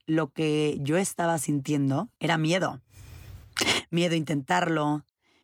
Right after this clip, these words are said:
miedo a salirme de cualquier empresa en la que estuviera y dejar un sueldo fijo, miedo a sentirme vulnerable en lugares donde no me siento segura, otra vez esos miedos que si permitimos pueden gobernar nuestra vida. Entonces, me acuerdo perfecto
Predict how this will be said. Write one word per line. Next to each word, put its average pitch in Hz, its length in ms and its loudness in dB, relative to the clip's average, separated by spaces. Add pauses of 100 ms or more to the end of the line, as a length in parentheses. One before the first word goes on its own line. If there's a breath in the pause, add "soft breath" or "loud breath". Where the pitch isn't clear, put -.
(160)
miedo 180 360 2
a 170 80 2
salirme 165 440 0
de 156 100 0
cualquier 147 340 0
empresa 160 380 -2
en 151 80 2
la 143 80 2
que 147 100 -4
estuviera 151 420 0
y 156 40 4
dejar 147 240 0
un 147 100 2
sueldo 143 300 0
fijo, 139 640 -2 (460)
miedo 175 340 2
a 170 100 4
sentirme 160 440 0
vulnerable 156 840 2
en 147 100 2
lugares 143 340 2
donde 139 200 2
no 147 80 2
me 151 120 2
siento 147 320 0
segura, 139 640 0 (220)
otra 190 260 0
vez 196 360 0
esos 196 440 0
miedos 196 760 2 (100)
que 165 120 4
si 156 100 0
permitimos 175 640 2
pueden 185 320 0
gobernar 160 720 0
nuestra 147 360 0
vida. 139 340 0 (640 loud breath)
Entonces, 196 600 0
me 175 100 0
acuerdo 202 240 0
perfecto 165 600 0